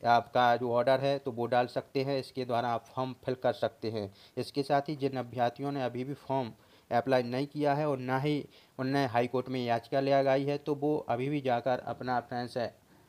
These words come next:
इस तरीके का ज्ञापन दें ईएसबी को कि इसमें वृद्धि की और सभी को लाभ दें, जिससे उन्हें भी, फ्रेंड्स, इसमें लाभ हो सकता है। इसलिए अब ये वीडियो बनाई गई है। वीडियो अच्छी लगे तो लाइक करें, शेयर करें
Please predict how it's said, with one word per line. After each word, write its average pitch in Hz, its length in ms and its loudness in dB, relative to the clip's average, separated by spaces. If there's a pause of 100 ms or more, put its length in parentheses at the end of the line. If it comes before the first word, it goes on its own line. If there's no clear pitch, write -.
(140)
इस 123 160 -6
तरीके 120 320 0
का 123 120 -2
ज्ञापन 113 480 -2
दें 143 120 -2
ईएसबी 131 460 -2
को 147 180 -2
कि - 360 -6
इसमें 127 180 -6
वृद्धि 120 360 -4
की 143 100 -6
और 139 100 -2
सभी 117 240 -6
को 123 140 -6
लाभ 117 280 -2
दें, 135 180 -4
जिससे - 480 -10
उन्हें 120 200 -6
भी, 117 100 -6
फ्रेंड्स, 117 280 -8
इसमें 117 220 -12
लाभ 113 400 0
हो 117 80 -6
सकता - 340 -6
है। 131 80 -2
इसलिए 123 240 -6
अब 117 80 -2
ये 113 60 -2
वीडियो 107 300 -6
बनाई 110 260 -4
गई 127 160 -4
है। 139 80 -2
वीडियो 117 280 -6
अच्छी 110 220 -8
लगे 110 180 -6
तो 107 120 -12
लाइक 107 260 -4
करें, 131 200 -6
शेयर 113 280 -6
करें 127 280 -8